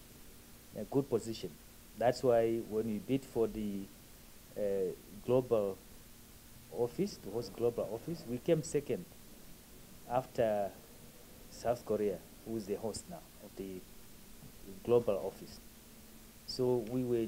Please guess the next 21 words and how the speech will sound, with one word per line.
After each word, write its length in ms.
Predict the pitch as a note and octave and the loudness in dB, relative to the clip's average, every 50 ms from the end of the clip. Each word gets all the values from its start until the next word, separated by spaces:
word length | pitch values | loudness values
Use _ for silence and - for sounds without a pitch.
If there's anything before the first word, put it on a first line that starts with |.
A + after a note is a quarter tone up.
| G2+ - | 0 0
just, 280 | - D3 D3 - - - | 2 2 2 0 -4 0
even 380 | G2 C3+ C#3+ C#3+ C#3+ B2+ B2 | 2 2 4 4 4 4 4
we, 260 | A#2+ A#2 A2+ A2 G#2 G#2+ - - - - - - - - - - - - - | 4 2 2 2 0 -4 -8 -14 -18 -18 -18 -18 -18 -18 -18 -18 -18 -10 -6
we, 80 | A2+ A2 | -4 -2
we, 200 | G#2 G#2 A2 A2 G#2+ | -2 -2 -2 -2 -2
we 200 | G2+ A2 A#2 A#2 | -2 -2 -2 0
were 220 | A2 A2+ G#2+ G2+ F#2+ F#2 - | 2 2 2 2 2 0 6
better 280 | B2+ C3 C#3 D3 C#3 B2+ | 6 8 8 8 6 6
than 340 | A#2 A#2+ A2 G#2 G#2 G#2 - - - - - - - - - - | 6 4 2 2 0 -2 -6 -8 -14 -18 -18 -18 -18 -18 -16 -8
developed 440 | - A#2 G#2+ A2+ C3+ C3+ C3+ - - | -6 -4 4 4 4 4 4 0 -2
countries 480 | - A#2 G#2+ A2+ G#2 G2+ F#2 E2+ - - | 0 0 0 0 -2 -6 -8 -10 -10 -8
who, 200 | G2+ A2 A2 G#2+ F#2 E2+ - - - - - - - - - - - - | -8 -6 -6 -6 -8 -12 -16 -18 -18 -18 -18 -18 -18 -18 -18 -18 -10 -6
who 420 | A2 A2 A2 G#2+ A2 A2+ A2+ A2 A2 - - - | -4 -2 -2 -2 -2 -2 -4 -4 -6 -10 -10 -4
were 200 | G#2+ G#2 G2+ F#2+ F2+ - | -2 0 0 0 -2 -4
competing 500 | - F#2+ G2 F#2+ A#2+ B2+ B2 - A2 F#2+ | -4 -4 -2 0 -2 -2 -2 -4 -6 -6
with 220 | F2 - - F2+ | -6 -8 -8 -10
us. 120 | - - - - - - | -10 -10 -14 -18 -12 -10
So 80 | A2+ | -6
we 260 | A2+ A2 A2 A2 A2+ G#2+ | -6 -4 -2 2 2 2
were 60 | G2+ F#2+ - - - - | 2 0 -4 -10 2 4
best, 280 | D3+ D3+ C#3+ - - | 4 4 4 0 -6